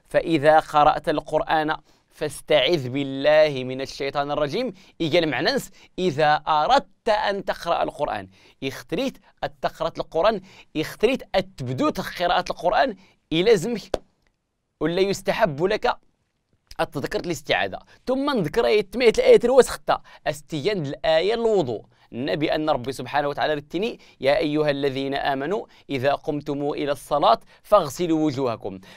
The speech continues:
ماشي آرت نكرت الزليت، آرت قامت الزليت، عاد شرط توضات.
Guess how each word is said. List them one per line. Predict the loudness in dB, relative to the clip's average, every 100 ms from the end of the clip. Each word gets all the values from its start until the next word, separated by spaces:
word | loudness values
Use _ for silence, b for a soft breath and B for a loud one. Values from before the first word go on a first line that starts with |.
| B B
ماشي | 0 0 0 -2
آرت | 4 6 6 4 0 -8
نكرت | -4 -4 -4
الزليت، | -14 0 2 2 0 -6 _ _ _ _
آرت | 6 6 4
قامت | -4 -2 -2
الزليت، | -6 0 0 0 -6 -10 b b
عاد | -2 4 8 8 6 4 2
شرط | -2 -6
توضات. | -2 0 -2 0 -2 -2